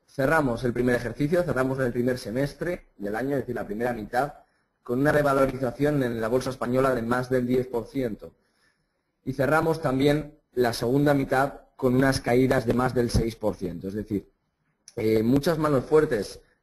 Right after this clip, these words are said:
eh, que actuaban en el mercado hicieron muy buena rentabilidad en la primera mitad de año y no tuvieron ningún incentivo,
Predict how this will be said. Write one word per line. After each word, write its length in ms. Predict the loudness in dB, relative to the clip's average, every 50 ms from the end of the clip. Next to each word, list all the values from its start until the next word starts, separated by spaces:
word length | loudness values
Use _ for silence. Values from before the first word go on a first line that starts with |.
| _
eh, 200 | -4 -2 -2 -2
que 100 | -2 -2
actuaban 440 | -4 -4 0 2 4 4 6 4 4
en 60 | 4
el 80 | 2 2
mercado 400 | 0 0 -2 0 2 4 4 4
hicieron 440 | 4 4 4 4 4 4 4 2 2
muy 220 | 2 2 4 4
buena 280 | 6 6 4 4 4 2
rentabilidad 560 | 0 0 -2 -2 -2 -2 0 2 4 4 4
en 40 | 2
la 120 | 0 -2
primera 300 | -2 -4 -2 0 0 0
mitad 260 | -2 -2 0 0 2
de 100 | 2 2
año 340 | 2 2 2 0 -2 -2 -4 -6
y 80 | -4 0
no 160 | 0 0 2
tuvieron 420 | 2 4 4 6 6 6 4 4 2
ningún 280 | 2 2 2 2 4
incentivo, 760 | 2 2 0 0 -2 -2 -2 -2 -2 0 0 0 0 -2 -6